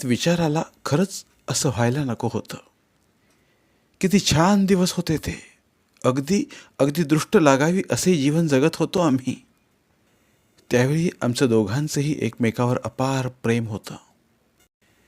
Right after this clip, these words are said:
दहा वर्षांपूर्वी मी आणि समीर एमबीएला सोबत होतो. समीरचा मन मोकळा, नेहमी हसत हसत कुठल्याही गोष्टीला सामोरा जाणारा स्वभाव मला आवडला होता.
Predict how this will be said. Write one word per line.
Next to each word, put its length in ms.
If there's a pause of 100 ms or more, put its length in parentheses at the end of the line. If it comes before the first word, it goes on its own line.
(1120)
दहा 280
वर्षांपूर्वी 720
मी 260
आणि 240
समीर 420 (280)
एमबीएला 500
सोबत 320
होतो. 320 (1160)
समीरचा 460
मन 200
मोकळा, 440
नेहमी 320
हसत 460
हसत 300
कुठल्याही 460
गोष्टीला 420
सामोरा 420
जाणारा 320
स्वभाव 480 (440)
मला 200
आवडला 340
होता. 300